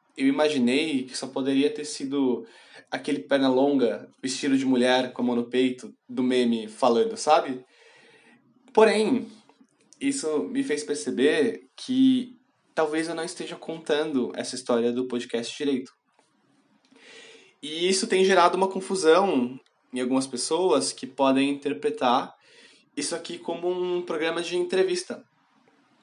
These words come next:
o que não é, pelo menos não nessa proposta.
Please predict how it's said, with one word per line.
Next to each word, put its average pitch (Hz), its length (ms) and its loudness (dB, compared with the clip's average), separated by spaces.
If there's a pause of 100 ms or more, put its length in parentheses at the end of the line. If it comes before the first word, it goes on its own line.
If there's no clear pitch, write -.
(160)
o 135 60 -20
que 131 120 -10
não 120 160 0
é, 151 260 -2 (800)
pelo 113 160 -4
menos 123 460 -2
não 135 420 -2
nessa 123 320 -2
proposta. 156 580 -6